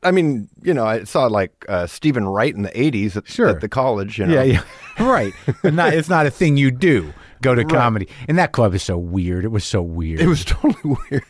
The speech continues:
Speaker 2: You know, the guy who runs the place, he sells you the tickets, he makes the drinks, he serves the drinks, he goes up on stage for five minutes before you go on,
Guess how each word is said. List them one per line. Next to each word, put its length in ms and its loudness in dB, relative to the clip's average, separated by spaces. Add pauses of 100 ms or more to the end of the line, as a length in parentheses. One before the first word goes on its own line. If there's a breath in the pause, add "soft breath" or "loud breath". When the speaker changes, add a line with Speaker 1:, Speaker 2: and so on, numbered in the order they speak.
(120)
Speaker 2:
You 120 2
know, 120 2
the 80 0
guy 320 2
who 80 4
runs 320 0
the 80 -2
place, 320 2
he 80 -2
sells 300 2
you 80 4
the 100 0
tickets, 380 -2
he 40 0
makes 280 0
the 80 -6
drinks, 480 0
he 80 -6
serves 400 0
the 80 -4
drinks, 340 0
he 80 -6
goes 240 0
up 140 -2
on 120 -2
stage 380 0
for 100 -2
five 320 2
minutes 340 0
before 280 -2
you 100 -2
go 200 -4
on, 380 -2